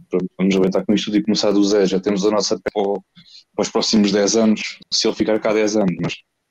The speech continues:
pá, nos próximos cinco, dez anos temos cá a nossa peça, que é o Scottie Barnes. O O G Anunoby, fala-se também muito que ele poderá também entrar nesta, nessas conversas, mas não, não acredito muito nesses, nesses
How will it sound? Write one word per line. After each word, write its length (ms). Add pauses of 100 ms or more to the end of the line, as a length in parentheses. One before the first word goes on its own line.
(420)
pá, 160
nos 80
próximos 260
cinco, 120
dez 120
anos 140
temos 180
cá 140
a 40
nossa 240
peça, 260 (600)
que 80
é 40
o 20
Scottie 300 (320)
Barnes. 420 (180)
O 140
O 80
G 120
Anunoby, 520
fala-se 360
também 200
muito 260
que 60
ele 160
poderá 280
também 540 (480)
entrar 240 (100)
nesta, 300 (680)
nessas 280
conversas, 480
mas 180
não, 460
não 140
acredito 300
muito 220
nesses, 760
nesses 200